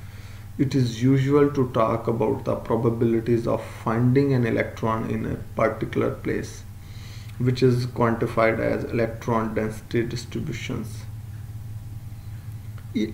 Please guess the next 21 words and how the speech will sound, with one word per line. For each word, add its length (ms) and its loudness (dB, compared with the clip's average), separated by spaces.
ele-, 320 6
electrons 640 4
in 340 2
a-, 300 -2
atoms 360 2
are 260 2
actually 380 2
located 580 2
in 260 0
atomic 420 0
orbitals. 760 -4
Um, 240 2
but 180 6
for 380 2
each 240 4
orbital, 800 4
all 440 4
that 380 4
one 380 4
can 320 0
state 680 2